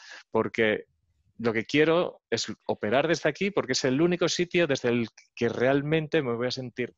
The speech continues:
libre de la frustración, ¿vale? Desde ahí voy a operar sabiendo las consecuencias que hay, pudiendo hacer lo que yo quiera, ¿sí?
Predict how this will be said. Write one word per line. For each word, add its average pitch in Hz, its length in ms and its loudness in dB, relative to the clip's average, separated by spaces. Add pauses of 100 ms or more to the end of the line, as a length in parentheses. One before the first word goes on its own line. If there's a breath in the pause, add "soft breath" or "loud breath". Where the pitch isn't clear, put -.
(100)
libre 160 540 -2 (960 soft breath)
de 110 120 -2
la 101 80 -6
frustración, 95 560 -10 (520)
¿vale? 127 280 -8
Desde 104 240 -6
ahí 107 100 -2
voy 117 120 -2
a 117 60 0
operar 147 440 -2 (560 soft breath)
sabiendo 107 480 -6
las 95 160 -6
consecuencias 95 520 -6
que 127 100 -2
hay, 190 220 0
pudiendo 107 320 -4
hacer 107 180 -4
lo 107 100 -4
que 87 140 -12
yo 80 80 -14
quiera, - 260 -14 (140)
¿sí? 185 260 -6